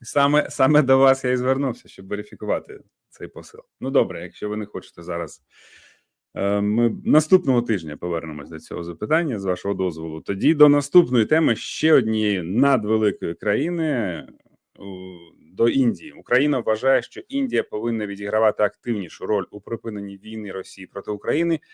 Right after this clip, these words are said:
Київ хоче, щоб Індія була модератором переговорів. Про це повідомляє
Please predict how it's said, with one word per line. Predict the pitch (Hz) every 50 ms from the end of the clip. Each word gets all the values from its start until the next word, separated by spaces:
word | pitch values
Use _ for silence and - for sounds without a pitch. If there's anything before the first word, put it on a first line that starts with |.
| _ _ _ _ _
Київ | _ - 160 151 135 123 -
хоче, | 123 117 - 113
щоб | - - 107 104 -
Індія | - 127 135 135 127 117 117 107
була | 101 98 104 117 117
модератором | 110 117 123 120 117 120 131 131 120 - - 87 87 85 78
переговорів. | - 90 90 87 - 113 117 120 107 90 85 78 - _
Про | - 98
це | 95 - - 110
повідомляє | - 104 95 98 98 101 104 104 98 95 90